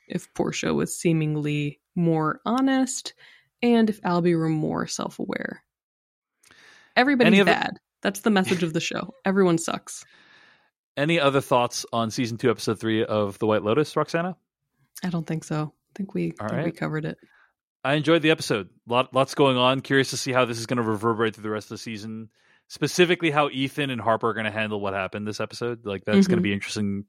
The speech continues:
Speaker 2: to, to how that plays out. A lot of interesting social dynamics. So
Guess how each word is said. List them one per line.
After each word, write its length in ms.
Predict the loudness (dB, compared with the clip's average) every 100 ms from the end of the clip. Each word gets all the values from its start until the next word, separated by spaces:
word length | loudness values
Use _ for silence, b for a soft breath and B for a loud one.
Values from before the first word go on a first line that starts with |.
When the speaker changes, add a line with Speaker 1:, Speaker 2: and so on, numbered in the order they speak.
| _
Speaker 2:
to, 140 | -8 -8 _ -6
to 260 | -4 -4
how 240 | -2 -2 0
that 140 | -4
plays 220 | -4 -4
out. 260 | -4 -6 -8
A 340 | -18 -20 0 0
lot 60 |
of 80 | 0
interesting 360 | -2 -2 0 2
social 220 | 0 2
dynamics. 420 | 2 2 -2 -6
So 260 | -4 -4